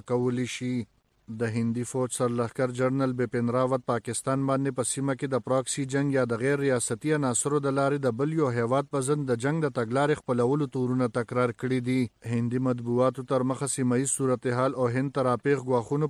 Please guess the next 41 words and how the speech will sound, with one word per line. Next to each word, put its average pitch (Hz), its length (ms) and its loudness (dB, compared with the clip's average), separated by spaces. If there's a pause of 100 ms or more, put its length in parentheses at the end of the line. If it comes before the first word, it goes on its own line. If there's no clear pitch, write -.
په 123 140 2
موضوع 120 340 0
شوي 147 300 0
او 135 100 2
د 120 140 0
ستوري 131 360 0
ته 139 140 0
وینا 127 260 2
کې 139 220 -6
د 123 140 0
هندي 127 320 0
فوج 147 240 2
سرلښکر 131 580 0
د 131 140 -4
پاکستان 127 600 -2
دا 147 80 4 (140)
تګلاره 131 420 0
د 123 120 0
ټولې 156 300 0
منطقې 131 500 0
لپاره 147 400 2
لوی 131 200 2
خطر 123 380 -2
ګرځولې 123 640 0
دی. 131 120 2 (340)
د 110 120 -4
هندي 120 360 -2
فوج 127 260 0
سرلښکر 123 640 0
دا 135 80 0 (100)
الزام 123 400 0
هم 143 80 -2 (140)
تکرار 123 400 -2
کړی 139 180 0
چې 127 220 -6
پاکستان 135 600 -2
اوس 123 200 -4
هم 151 220 -2
د 117 100 -2
غیر 139 220 0
ریاستي 131 500 0